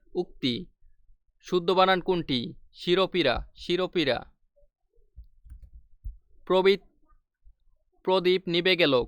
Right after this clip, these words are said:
কোন কালের উদাহরণ? সাধারণ অতীত, সাধারণ অতীত। মুক্তিযুদ্ধ ভিত্তিক চলচ্চিত্র কোনটি? গেরিলা। বৃষ্টি হতে পারে বাক্যটিতে হতে পারে কোন পদের উদাহরণ? ক্রিয়া, ক্রিয়া।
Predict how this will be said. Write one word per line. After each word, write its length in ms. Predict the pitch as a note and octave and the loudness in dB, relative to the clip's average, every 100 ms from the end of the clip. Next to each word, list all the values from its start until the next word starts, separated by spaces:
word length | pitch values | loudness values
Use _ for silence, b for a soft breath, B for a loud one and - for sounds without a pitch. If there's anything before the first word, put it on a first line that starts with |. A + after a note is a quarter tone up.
| - | -2
কোন 360 | F3+ G3 F#3+ - _ _ - | 0 0 -6 -14 _ _ 0
কালের 280 | F3 F#3 F#3 | 2 4 2
উদাহরণ? 480 | E3+ E3+ D#3 A#2 G2+ | 4 4 4 0 -2
সাধারণ 480 | - D#3+ E3+ F#3 | 0 2 4 2
অতীত, 340 | F#3+ D#3+ C#3+ A2+ | 0 -2 -2 -6
সাধারণ 440 | - E3 F3 E3+ | -2 0 0 0
অতীত। 360 | D#3+ D#3 B2+ A2 | -2 -2 -6 -4
মুক্তিযুদ্ধ 560 | D3+ - G3 F3 E3 | -8 -6 -8 -6 -6
ভিত্তিক 380 | E3+ F3 F3 E3 | -4 -4 -4 -4
চলচ্চিত্র 440 | F#3 F#3 F3+ F3 F3 | -2 -4 -4 -8 -6
কোনটি? 460 | F#3 E3 C#3 B2 | -6 -4 -4 -6
গেরিলা। 560 | A#2+ D3 F3 E3 A#2+ A#2+ _ _ _ _ _ - | 0 2 2 2 0 -2 _ _ _ _ _ -20
বৃষ্টি 540 | B2 A#2+ D3+ E3+ - G3 | -20 -6 -4 -4 -2 2
হতে 200 | F#3 F#3 | 2 0
পারে 340 | - D#3+ C3 | 2 2 4
বাক্যটিতে 680 | B2 D3 - F3 F#3 - F#3+ | 4 4 4 -4 -4 -2 -2
হতে 260 | D3+ D#3+ F#3 | 0 -4 -4
পারে 420 | - E3 D3 F#3 _ _ | 2 4 4 2 _ _
কোন 200 | - G3 | -2 -2
পদের 300 | F#3 F#3+ F#3 | 0 -2 0
উদাহরণ? 440 | E3+ D#3+ E3 C#3+ B2+ - | 0 4 4 4 -2 -12
ক্রিয়া, 440 | - F3+ C#3 - - - _ - - _ | -4 2 2 0 -10 -20 _ -20 -20 _
ক্রিয়া। 480 | F3+ F#3+ D#3+ - | -4 4 4 4